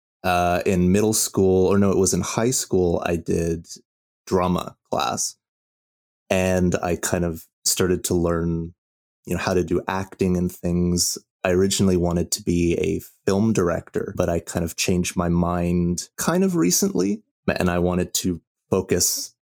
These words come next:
kind of primarily on just writing. And then I believe the first book I wrote, I wrote it in middle school, I think the latter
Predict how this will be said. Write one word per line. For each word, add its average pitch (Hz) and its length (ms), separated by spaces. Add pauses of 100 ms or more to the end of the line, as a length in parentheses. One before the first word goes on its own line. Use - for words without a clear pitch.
(100)
kind 92 100
of - 120
primarily 87 640
on 82 420
just - 280
writing. 87 480 (200)
And 92 160
then 98 140
I 98 100
believe 104 440
the 101 80
first - 520 (520)
book 117 260
I 120 120
wrote, 92 840 (140)
I 90 140
wrote 90 300
it 92 220
in 87 720
middle 120 320
school, 82 400
I 82 80
think 92 260
the 87 100
latter 85 600